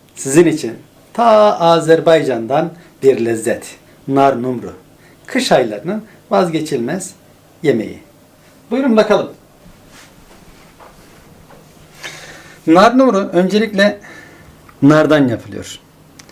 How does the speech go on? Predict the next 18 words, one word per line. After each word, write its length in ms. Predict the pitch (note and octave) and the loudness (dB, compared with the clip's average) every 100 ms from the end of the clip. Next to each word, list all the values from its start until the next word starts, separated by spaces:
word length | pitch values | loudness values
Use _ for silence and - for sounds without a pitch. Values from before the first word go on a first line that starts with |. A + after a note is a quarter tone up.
| - _ - | -20 _ -8
İkinci 340 | G#3+ G#3 C#3+ | -2 2 4
malzememiz 640 | C#3 A#2+ G#2 G2 F#2+ F#2 | 4 4 0 -6 -8 -10
soğan 360 | - F#3 E3 E3+ - _ _ _ - _ | 0 2 2 -4 -14 _ _ _ -20 _
ve 60 | A3+ | 2
yumurta. 520 | F3 B2+ A2+ - F2 - _ - - _ D3+ | 4 4 0 -6 -10 -12 _ -20 -20 _ -2
Bunların 380 | F#3+ A#3+ B3+ | 2 4 4
oranlarında 720 | C#4 B3 A#3 G3+ E3+ F3 B3+ - | 6 4 2 0 0 0 -6 -4
değişiklik 420 | G3 G3+ - G#3+ | -4 -4 -8 -4
yapabilirsiniz. 720 | G3+ G3+ F#3+ G3+ - C4+ D#4 - - - | -2 0 0 0 0 -2 -2 -6 -20 -6
Ben 160 | - G#3 | -2 0
iki 220 | G3+ G3+ | 0 0
tane 340 | G3+ D3 B2+ - - - | 0 0 0 -6 -14 -2
nar, 360 | F3+ F3+ - _ - _ - | 0 0 -4 _ -20 _ -8
bir 220 | C3+ G3 | -2 -2
soğan, 420 | G3 F#3 F#3+ G3 - | 2 4 4 0 -6
üç 200 | G3 - | -6 0
yumurta 380 | D#3+ D3 E3+ E3 | 2 2 0 0
kullandım. 580 | A2+ G#2 G#2 G#2+ G#3 | -4 -4 -6 -6 -8